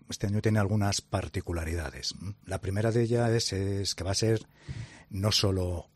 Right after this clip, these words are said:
este sábado, como arranque de inicio del curso, sino que a lo largo de, del curso va a haber otros dos sábados, uno en el segundo trimestre y otro en el tercer trimestre, en concreto el once de enero y el cinco de abril,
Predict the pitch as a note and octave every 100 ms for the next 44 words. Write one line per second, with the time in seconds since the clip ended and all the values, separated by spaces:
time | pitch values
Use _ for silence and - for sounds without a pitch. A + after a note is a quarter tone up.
0 | _ - - - F#2 - B2 C3 C#3+ D#3+
1 | _ - E2 D#2 G2+ G2 F2+ E2 E2+ D#2
2 | D2+ F2 F#2 - G2+ G2+ A#2+ - C3 -
3 | E2+ F2+ F2 F2 F#2 F#2+ F#2+ G2 G2 F#2
4 | F2 E2+ - _ G2 F#2 - - C3+ A2
5 | F#2 F#2+ - F#2 - F2 A#2+ A#2 A#2+ A#2+
6 | - F#2 F2 D#2 D#2+ - E2 F2+ E2+ E2+
7 | G2+ A2 - D2+ E2 F2+ E2+ E2 - F2
8 | F#2+ G2+ B2 - C3+ - - - - -
9 | F#2 F#2 F2 F#2 - F2 F#2 F2+ F#2+ F2
10 | G2 A#2 B2+ C3 - D#2+ D2 - F2 E2
11 | F2+ G2+ A2+ C3